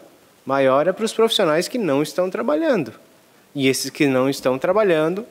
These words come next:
não têm a cobrança do I S S Q N, não tendo trabalho, não tem a cobrança, a lei, a sugestão é inócua, na, sob o meu ponto de vista. Mas votaremos favorável ao,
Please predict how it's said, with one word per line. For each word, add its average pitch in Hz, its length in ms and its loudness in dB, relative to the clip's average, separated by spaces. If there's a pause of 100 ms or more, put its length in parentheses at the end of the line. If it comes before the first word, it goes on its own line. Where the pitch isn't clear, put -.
não 196 240 0
têm 139 220 0
a 139 40 2
cobrança 135 480 0
do 127 100 -2
I 131 80 4
S 131 880 0
S 135 200 2
Q 196 120 -2
N, 190 360 2 (500)
não 160 300 0
tendo 156 340 0
trabalho, 170 460 2
não 196 120 2
tem 170 200 0
a 170 40 0
cobrança, 180 800 0 (380)
a 202 140 0
lei, 160 520 0
a 143 100 -2
sugestão 139 540 0
é 143 60 2
inócua, 165 480 -2 (840)
na, 131 200 -2 (160)
sob 135 180 0
o 131 40 2
meu 131 180 4
ponto 135 320 -2
de 139 160 -4
vista. 123 420 -2 (400)
Mas 196 500 -2 (220)
votaremos 135 640 0
favorável 135 840 2
ao, 117 320 2